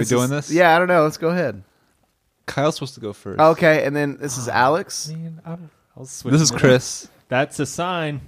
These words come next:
Speaker 3: I'm telling you. Uh, this
Speaker 2: What's he
Speaker 3: is,
Speaker 2: talking about?
Speaker 3: this is Kyle.
Speaker 1: And this is Kyle, and this is the Not Guilty Podcast.
Speaker 3: Hey.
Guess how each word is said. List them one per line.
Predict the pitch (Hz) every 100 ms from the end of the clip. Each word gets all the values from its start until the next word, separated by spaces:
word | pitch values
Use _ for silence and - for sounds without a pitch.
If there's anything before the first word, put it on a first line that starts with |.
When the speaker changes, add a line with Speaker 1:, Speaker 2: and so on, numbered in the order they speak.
| -
Speaker 3:
I'm | 107 107
telling | 151 175 151
you. | 135 131 - _ _ _ _ _ _ _ - - -
Uh, | 110 98
this | 113
Speaker 2:
What's | 117
he | -
Speaker 3:
is, | 123
Speaker 2:
talking | 104 -
about? | 90 90 87 -
Speaker 3:
this | 127 127 -
is | 135 123
Kyle. | - - 95 95 101 113 - - _ -
Speaker 1:
And | 113
this | 123
is | 131
Kyle, | - 104 95 92
and | 80 120
this | 139
is | 131
the | 113
Not | 98 92
Guilty | - 104 -
Podcast. | 131 170 156 120 92 92 - 214
Speaker 3:
Hey. | 175 101